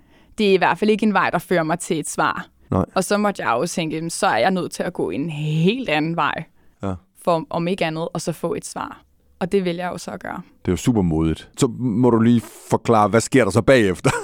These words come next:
Speaker 2: <laughs> Fordi vi sidder og snakker om det her, som noget, der s-, der, der sker otte måneder, inden du så vælger at tage til O L og vinde den her, den her guldmedalje. Hvad, hvor, hvor lang en periode er du helt væk fra dig? Hvornår træffer du så beslutningen om at sige,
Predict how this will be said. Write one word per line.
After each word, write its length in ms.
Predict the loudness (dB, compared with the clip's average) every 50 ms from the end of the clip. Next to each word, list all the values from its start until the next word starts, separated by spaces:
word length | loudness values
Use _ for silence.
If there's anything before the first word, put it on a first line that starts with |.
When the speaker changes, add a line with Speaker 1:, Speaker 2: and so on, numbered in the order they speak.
| -8 -12
Speaker 2:
<laughs> 220 | -16 -18 -10 0
Fordi 140 | 4 4 6
vi 100 | 6 4
sidder 200 | 6 6 6 6
og 60 | 6
snakker 260 | 6 6 6 6 6 6
om 100 | 4 6
det 120 | 4 6
her, 200 | 6 6 6 4 4 _ -12 -20 -20 -20 _ _ _ _ _ _ -6
som 200 | 0 4 4 4 4
noget, 240 | 6 6 6 6
der 100 | 6 4
s-, 140 | 0 -2 -8 -2 2
der, 640 | 4 6 6 6 6 4 4 4 4 4 2 2 2
der 140 | 2 0
sker 260 | 0 2 4 4 6 6
otte 300 | 6 6 6 6 4 4
måneder, 240 | 4 6 6 6 4
inden 120 | 4 4
du 60 | 2
så 220 | 2 4 4 4 4 2
vælger 380 | 2 2 4 4 4 4 2 2 2 0 0 0
at 60 | 0 -2 -6 _ 2
tage 140 | 4 4 4
til 140 | 4 2
O 220 | 2 2 4 4 4
L 200 | 4 2 2 0 -2
og 160 | -4 -2 -2
vinde 340 | -2 -2 -2 -2 -4 -4 -4 -4
den 160 | -4 -2 -2
her, 200 | -2 -4 -4 -6 -8 -8 -8
den 120 | -6 -4
her 80 | -4 -4
guldmedalje. 580 | -2 -2 0 0 0 0 0 0 -2 -2 -4 -6 -8 -18 -20 -20 -20 -10 -2
Hvad, 580 | 2 4 6 6 6 6 6 6 6 4 4 2
hvor, 360 | 0 -2 -6 -4 0 0 0
hvor 120 | 2 4 4
lang 200 | 4 4 2 0
en 60 | 2
periode 360 | 2 4 6 6 6 6 6
er 40 | 4
du 80 | 4
helt 240 | 2 2 2 2 2
væk 140 | 0 0 -2
fra 200 | 0 -2 0 0
dig? 80 | 0 0
Hvornår 400 | 0 0 0 2 2 2 2 0
træffer 280 | 0 -2 -2 0 0
du 60 | 0
så 100 | -2 -2
beslutningen 420 | -2 0 0 0 0 2 2 2 2
om 100 | 2 0
at 80 | 0
sige, 240 | 0 0 0 0 0